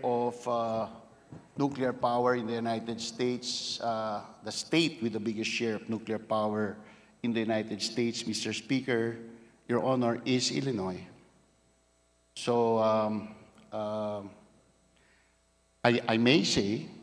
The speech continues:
that the state with the most expensive power in the United States is California. And California is heavily uh, wind and solar. In fact, the, uh,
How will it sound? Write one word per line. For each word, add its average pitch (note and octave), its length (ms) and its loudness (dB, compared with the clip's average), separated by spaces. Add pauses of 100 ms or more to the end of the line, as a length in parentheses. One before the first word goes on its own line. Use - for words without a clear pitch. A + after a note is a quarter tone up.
(240)
that - 240 -2
the A2 320 0
state - 560 0
with A2+ 140 2
the A2+ 100 2
most A2 560 2
expensive A2+ 720 -2
power G#2 640 -2
in A2+ 80 -4
the A2 80 -2
United G2 420 -4
States A2+ 380 -4
is G#2 100 -4
California. C3+ 680 0 (960)
And A#2 180 0
California G#2+ 960 2 (160)
is G#2+ 240 -4
heavily A#2 960 0 (920)
uh, G2 680 -2 (460)
wind A2 260 2
and F#2 140 -4
solar. F2+ 440 -4 (720)
In G#2+ 160 0
fact, - 600 6 (720)
the, A2+ 380 4
uh, G#2 380 2